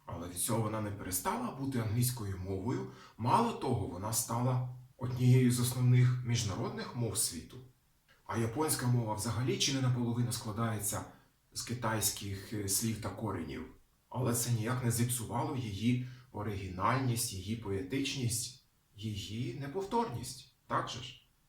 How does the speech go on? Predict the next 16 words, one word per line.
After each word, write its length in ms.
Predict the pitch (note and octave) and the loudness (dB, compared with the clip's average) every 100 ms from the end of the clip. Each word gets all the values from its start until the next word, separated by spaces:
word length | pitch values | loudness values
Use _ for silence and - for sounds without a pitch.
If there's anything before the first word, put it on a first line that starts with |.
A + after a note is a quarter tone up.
| _ _ | _ _
Тому 240 | A2+ B2 - | -2 0 2
не 120 | - | 0
потрібно 460 | - B2+ F#3+ D#3 | -2 0 0 0
боятися, 760 | A#2+ A#2 C#3+ D#3 B2 B2 A2 G2+ - _ - | 2 2 2 2 2 2 2 -4 -10 _ -2
соромитися 840 | - B2+ B2 C#3 C3+ A#2+ G#2+ G#2+ | 2 4 4 4 2 0 -2 -2
запозичень, 760 | G#2+ - G#2 G#2+ G2 - G2+ - _ _ | -2 -4 -4 -2 -2 -2 -4 -8 _ _
удавати, 520 | B2 B2 A2+ C3+ B2 | 0 2 2 2 2
що 200 | B2 A2+ | 2 2
їх 240 | A2+ B2 A#2+ | 2 2 0
не 100 | A2 | -2
існує 360 | - E3+ D3+ | 0 0 0
в 80 | A#2+ | 0
українській 520 | A2+ G#2+ G2 - F#2 | 0 -4 -4 -4 -4
мові. 400 | E2 - - - - _ _ _ | -8 -8 -8 -12 -16 _ _ _
Бо 140 | B2+ | 0
запозичення 800 | B2 C3+ C3 B2 F3 G3 - D3+ | 2 2 2 0 2 -2 -4 -6